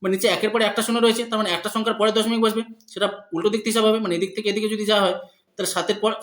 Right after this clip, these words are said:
সাতের আগে দশমিক বসবে, তার মানে হয়ে যাবে শূন্য দশমিক সাত ডেসিমিটার। তাহলে আর এর মানটা পেয়ে গেলাম শূন্য দশমিক সাত ডেসিমিটার। এবার এইচ এর মানটা দরকার, তাহলে এইচ এর মানটা এখানে দেওয়া আছে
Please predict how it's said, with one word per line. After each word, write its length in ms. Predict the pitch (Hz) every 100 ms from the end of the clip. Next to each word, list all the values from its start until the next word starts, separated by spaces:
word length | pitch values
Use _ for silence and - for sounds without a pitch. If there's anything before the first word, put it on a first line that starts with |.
| -
সাতের 200 | 156 190
আগে 100 | 170 202
দশমিক 200 | 214 220 214
বসবে, 160 | 208 226 - _ _ -
তার 80 | 190
মানে 80 | 196
হয়ে 100 | 190
যাবে 120 | 190 -
শূন্য 140 | 180 196
দশমিক 220 | 202 214 208
সাত 120 | 214 - - _
ডেসিমিটার। 440 | 175 190 180 131 107 - _ _ _ _ -
তাহলে 120 | 185 156
আর 60 | 190
এর 60 | 220
মানটা 160 | 226 220
পেয়ে 120 | 220
গেলাম 120 | 240 233
শূন্য 120 | 202 214
দশমিক 260 | 214 226 226
সাত 140 | 214 214 214
ডেসিমিটার। 380 | 196 196 226 220 220
এবার 120 | 190 175
এইচ 120 | 185 190
এর 60 | 233
মানটা 180 | 233 226 214
দরকার, 220 | 214 226 - - _ _
তাহলে 140 | 180 170
এইচ 100 | 175
এর 40 |
মানটা 140 | 233 226
এখানে 140 | 226 214
দেওয়া 120 | 214
আছে 100 | 208